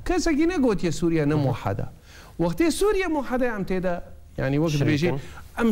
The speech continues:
Speaker 1: شریکن، یعنی چێ نابێ ئەم لە ئانیش کێ بن، خەلک خەیراتێمە تمام و لە شامێ شکلێک دیبی. ئەم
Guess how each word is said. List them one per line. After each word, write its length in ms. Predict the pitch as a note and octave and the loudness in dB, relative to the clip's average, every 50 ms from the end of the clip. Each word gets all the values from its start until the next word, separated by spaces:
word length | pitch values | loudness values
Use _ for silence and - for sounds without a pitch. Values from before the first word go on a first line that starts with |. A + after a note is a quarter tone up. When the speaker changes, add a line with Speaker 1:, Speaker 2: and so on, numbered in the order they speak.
| G3 - | 2 0
Speaker 1:
شریکن، 440 | - - G3+ D4+ F4 E4+ - D4 B3 A3 G3+ | 0 2 4 4 4 2 0 -2 -4 -4 -4
یعنی 160 | G3+ G3 G3 F#3+ | -4 -4 -4 0
چێ 100 | - C4+ C#4+ | 0 2 2
نابێ 220 | C#4+ D4+ C#4 C4+ C4+ B3+ | 2 2 2 0 0 0
ئەم 100 | A#3+ A3+ A3 A3 A3 | -2 -2 -2 -2 -2
لە 60 | A3+ - - | -2 0 0
ئانیش 340 | F#3+ G3+ A#3+ D#4 D4+ C#4 - - | 0 0 2 0 0 -2 -2 0
کێ 120 | C#4 C4 A3+ | 0 0 0
بن، 120 | A#3+ B3 - - - - - - - | 0 -2 -2 -4 -8 -14 -12 -8 -2
خەلک 200 | - A#3 A#3 - - | -2 0 -2 -2 0
خەیراتێمە 580 | A3 G#3+ G#3+ G#3 G#3+ G#3+ G3+ B3+ C4+ B3+ A#3+ A3 - | 0 0 2 2 0 0 0 0 0 0 0 0 0
تمام 300 | A3+ G#3 A3+ A#3 A#3 A3+ G#3+ | 0 0 0 2 0 0 0
و 60 | G3+ F#3+ F3+ F3 F3 | 0 0 0 0 2
لە 100 | E3+ E3 D3+ D#3 | 2 2 0 0
شامێ 320 | - D3 D3 D3+ E3+ F3 D#3+ - - | 0 0 0 2 2 0 0 0 -2
شکلێک 280 | D#3+ D#3 - B2+ A#2 A#2 A#2 | -2 -2 -2 -2 -2 0 -2
دیبی. 200 | A#2+ A2+ A#2 A#2 - - - - G#2+ G#2 - | -2 -2 -2 -4 -6 -8 -12 -10 -10 -6 -2
ئەم 140 | D3+ C#3+ | 0 0